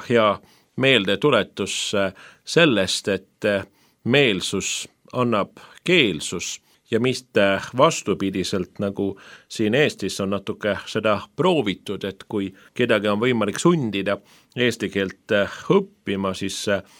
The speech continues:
kindlasti ta hakkab seda keelt ka tohutult armastama ja armastab ka Eestimaad ja muutub, äh, selle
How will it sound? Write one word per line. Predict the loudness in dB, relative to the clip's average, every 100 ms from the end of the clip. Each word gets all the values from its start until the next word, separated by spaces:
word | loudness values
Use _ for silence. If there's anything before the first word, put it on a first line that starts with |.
| -4
kindlasti | 0 2 0 -2
ta | -2 0
hakkab | 0 -2 -6
seda | -4 -4
keelt | 0 0 -2
ka | -4 -4 -4 _ -20 _
tohutult | 0 2 2 0 -6 -14 -4
armastama | 4 4 4 0 -4 -4 -4 -2 -2
ja | -2 -6 _ 0
armastab | 0 0 -4 -6 -6
ka | -2 -2 -2
Eestimaad | 2 2 0 -6 -4 -4 -6
ja | -8 -10 _ _
muutub, | -6 -6 -6 -8 -4
äh, | -2 -2 -2 -6 _
selle | -2 2 2 0